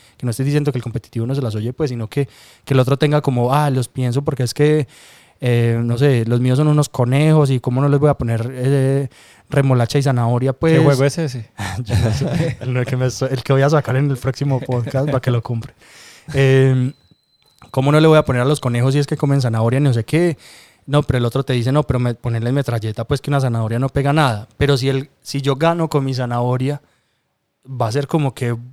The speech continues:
Speaker 1: un boom, pues, no sé, una satisfacción personal. Incluso creo que voy a dejar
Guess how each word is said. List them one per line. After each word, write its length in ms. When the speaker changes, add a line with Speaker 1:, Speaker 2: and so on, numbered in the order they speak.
Speaker 1:
un 300
boom, 300
pues, 300
no 140
sé, 300
una 400
satisfacción 560
personal. 460
Incluso 460
creo 180
que 120
voy 80
a 60
dejar 240